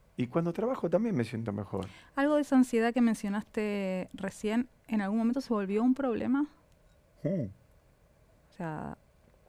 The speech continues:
Speaker 1: La ansiedad siempre es un problema. No hay nada positivo. Yo me,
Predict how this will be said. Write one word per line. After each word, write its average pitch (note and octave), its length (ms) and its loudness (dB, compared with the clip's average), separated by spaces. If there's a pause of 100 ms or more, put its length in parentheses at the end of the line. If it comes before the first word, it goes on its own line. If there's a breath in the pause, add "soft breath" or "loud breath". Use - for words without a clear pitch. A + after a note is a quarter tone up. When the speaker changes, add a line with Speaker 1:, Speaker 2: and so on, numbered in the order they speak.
(280)
Speaker 1:
La G#3 100 2
ansiedad C#4 260 2
siempre A#2 260 4
es G#2+ 80 -6
un G2+ 80 -4
problema. G#2 540 -2 (840 soft breath)
No F3 60 -2
hay F3 60 0
nada G#3 220 4
positivo. A#2+ 680 -2 (960 soft breath)
Yo A3 140 2
me, G3+ 160 4